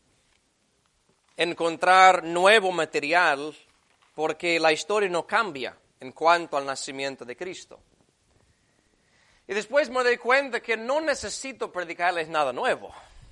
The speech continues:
porque es la misma historia grabada en la palabra de Dios que tiene poder y es realmente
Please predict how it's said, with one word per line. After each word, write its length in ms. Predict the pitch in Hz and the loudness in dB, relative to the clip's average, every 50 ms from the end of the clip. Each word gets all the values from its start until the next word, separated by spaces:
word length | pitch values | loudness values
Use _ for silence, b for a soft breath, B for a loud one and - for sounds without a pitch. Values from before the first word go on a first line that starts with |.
| b b b b b b _ _ _ _ _ _ _ _ _ _ - | b b b b b b _ _ _ _ _ _ _ _ _ _ -2
porque 300 | - 190 196 170 208 202 | 0 0 0 2 2 2
es 60 | 180 | 6
la 140 | 190 196 196 | 6 6 6
misma 580 | 190 202 233 262 277 240 202 226 247 247 247 254 | 6 2 -2 -2 -2 -4 -4 0 2 2 2 2
historia 1000 | 240 226 190 165 - - - 226 226 233 240 233 220 220 214 214 208 202 190 - - _ _ _ _ _ _ _ _ _ _ _ _ | -2 -8 -8 -8 -6 -2 2 4 4 4 2 2 2 4 4 6 6 4 2 -2 -16 _ _ _ _ _ _ _ _ _ _ _ _
grabada 680 | - 175 185 196 202 196 214 220 226 226 226 214 233 | 0 4 6 8 8 8 6 4 4 4 2 2 -2
en 100 | 214 190 | -4 -2
la 180 | 185 180 175 - | -4 -6 -4 -2
palabra 540 | - 175 180 185 196 220 247 247 214 196 180 | -2 -2 -2 0 0 0 0 -2 -4 -4 -6
de 80 | 160 | -8
Dios 800 | 143 139 151 156 151 139 139 143 147 - - - - - - - _ _ _ _ _ _ _ _ | -8 -10 -10 -8 -6 -6 -6 -8 -8 -12 -14 -16 -16 -18 -20 -20 _ _ _ _ _ _ _ _
que 160 | - 196 185 | -6 -6 -6
tiene 360 | 185 - 220 247 254 262 254 | -6 -4 -4 -2 0 0 -2
poder 720 | 226 - - 208 190 185 185 185 170 156 151 175 196 - - - | -2 -2 -4 -2 0 2 2 4 4 4 4 2 0 -2 -6 -8
y 180 | 196 202 214 | -4 2 2
es 440 | 220 240 262 277 - - - - - - | 4 4 4 2 0 -2 -10 -12 -12 -10
realmente 1000 | 165 180 220 254 262 262 254 240 240 233 214 175 147 139 160 175 190 196 - | -4 0 2 4 4 4 2 -2 -4 -4 -4 -4 -6 -8 -8 -8 -8 -8 -12